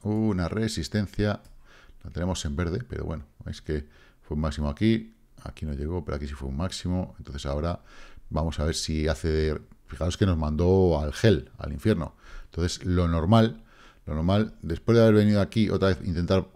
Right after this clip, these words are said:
hacer una falsa salida y caer, pues que, mm, cuando la toquemos, por lo menos una pequeña caidiña para volver a seguir puede, puede tener, ¿eh?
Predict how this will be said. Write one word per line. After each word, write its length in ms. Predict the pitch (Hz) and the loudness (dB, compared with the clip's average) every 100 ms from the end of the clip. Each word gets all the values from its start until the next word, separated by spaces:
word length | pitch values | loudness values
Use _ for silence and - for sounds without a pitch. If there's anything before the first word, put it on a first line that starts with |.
| - - | -12 -8
hacer 180 | - 95 | -2 0
una 120 | 90 | 2
falsa 260 | 98 87 | 2 0
salida 400 | - 87 101 82 - _ - | 0 2 4 2 -2 _ -4
y 140 | 98 | -2
caer, 460 | - 85 104 107 - - - - _ - - | 0 2 4 2 -2 -20 -20 -20 _ -16 -10
pues 140 | 71 | -10
que, 300 | - 78 - - | -6 -6 -6 -10
mm, 260 | 76 80 | -10 -10
cuando 300 | - 80 82 | -4 -2 0
la 100 | 80 | 0
toquemos, 400 | 82 - 98 95 - - | -2 0 0 0 -6 -10
por 120 | 78 | -6
lo 60 | |
menos 200 | 85 92 | -6 -6
una 240 | - 127 120 | -6 -4 -2
pequeña 340 | 110 104 98 | -2 0 0
caidiña 500 | 92 95 98 98 82 | 0 0 0 -2 -2
para 160 | 73 80 | -2 -2
volver 220 | 82 98 | 0 0
a 60 | 98 | 0
seguir 320 | 92 110 - | 0 -2 -2
puede, 200 | 78 82 | -6 -6
puede 380 | - 95 87 82 | -2 0 0 0
tener, 300 | 67 64 | -4 -6
¿eh? 100 | - | -6